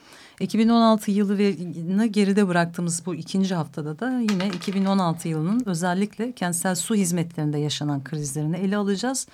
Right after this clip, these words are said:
Bunların nedenlerini birazcık konuşacağız ve her biri aslında bir hak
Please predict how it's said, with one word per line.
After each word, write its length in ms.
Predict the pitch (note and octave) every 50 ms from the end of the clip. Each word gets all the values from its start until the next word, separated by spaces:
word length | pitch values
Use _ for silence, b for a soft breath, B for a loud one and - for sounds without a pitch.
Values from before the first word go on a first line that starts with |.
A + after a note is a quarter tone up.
| B B B B B -
Bunların 340 | G#3 G3+ G#3 G#3 G#3 G3+
nedenlerini 560 | G3+ G3+ G3 G#3 G3 G3 G3 G3 F#3+ F#3+ F#3 E3+
birazcık 460 | D#3+ D3+ D3+ D3+ C#3+ - - - -
konuşacağız 680 | - E3 D#3+ D3+ - - E3+ E3+ G#3+ B3 A3+ G#3 G#3
ve 160 | A3+ A#3+ B3+ B B B B B B B B B
her 260 | - B3+ C4+ C#4 A#3+
biri 140 | B3 B3 A3+
aslında 440 | A3+ G#3+ - - A3+ A3+ B3+ A#3
bir 160 | G#3 A3 G#3 E3+
hak 340 | - - A#3 A#3+ A#3+ -